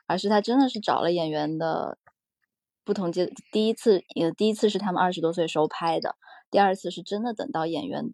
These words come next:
过了九年之后再请他拍的，然后第三部也是实际生活中也过了九年。就像《老友记》一样，他们是真实的在变老、在成长的，然后可能对于我们这些观众来说，就可以选一天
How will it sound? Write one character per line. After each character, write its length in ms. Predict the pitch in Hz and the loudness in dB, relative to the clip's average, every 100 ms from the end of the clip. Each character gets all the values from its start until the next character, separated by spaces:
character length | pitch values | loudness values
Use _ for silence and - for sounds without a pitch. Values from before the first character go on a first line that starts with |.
| _ | _
过 160 | 190 180 | -2 0
了 100 | 170 | -2
九 180 | - 71 | -4 -6
年 240 | 85 - | -6 -8
之 120 | - | -8
后 260 | 185 220 - _ _ _ | 0 2 2 _ _ _
再 120 | 151 | -2
请 160 | 160 151 | 0 -2
他 160 | 156 | -4
拍 300 | 151 170 156 - | -6 -4 -4 -4
的， 140 | - | -6
然 120 | - 175 | -4 -4
后 80 | |
第 100 | 175 | -2
三 260 | 190 196 202 | 0 0 2
部 100 | 208 | 2
也 160 | 185 - | 2 0
是 260 | - 180 _ - | -2 -2 _ -12
实 260 | - 160 | -4 -4
际 180 | - 214 | 0 -2
生 240 | 208 180 | -2 -4
活 160 | 196 - | -2 -4
中 200 | - 160 | -2 -4
也 160 | 123 - | -4 -2
过 180 | - 165 | 2 2
了 120 | 165 | 0
九 180 | - - | -8 -10
年。 240 | - - _ _ _ _ _ _ - | -12 -14 _ _ _ _ _ _ 0
就 100 | 247 | 4
像 160 | 247 220 | 6 6
《老 140 | 175 | 4
友 160 | 185 165 | 4 2
记》 240 | - 190 | -2 0
一 20 | |
样， 180 | 180 165 | 0 0
他 160 | 180 202 | -4 -6
们 160 | 190 | -6
是 300 | - - 190 _ - - - - - - - | -8 -6 -6 _ -6 -6 -2 -4 -4 -6 2
真 200 | 269 311 | 4 4
实 300 | - - 180 | 0 -4 2
的 140 | 175 | 2
在 180 | 180 175 | 4 2
变 340 | 175 202 180 165 | 2 0 0 -2
老、 200 | - - | -6 -4
在 180 | 180 | -4
成 320 | 170 - 151 151 | -4 -6 -8 -2
长 240 | 160 87 | -2 -4
的， 80 | - | -6
然 100 | 170 | -4
后 120 | 202 | -4
可 160 | - 175 | -4 -8
能 200 | 156 180 | -8 -4
对 160 | 196 | -2
于 60 | 185 | -2
我 100 | 175 | -4
们 160 | 156 208 | -8 -6
这 160 | 180 | -6
些 320 | 180 - 180 185 | -4 0 0 2
观 260 | 208 202 | 2 2
众 180 | 220 226 | 0 0
来 220 | 180 143 | 0 0
说， 300 | 190 180 165 | -2 -2 -2
就 100 | 170 | -2
可 180 | 170 175 | -6 -6
以 120 | 160 | -6
选 360 | 180 - 160 - | -6 -4 -2 -2
一 80 | 185 | -8
天 400 | - 208 208 | -6 -4 -4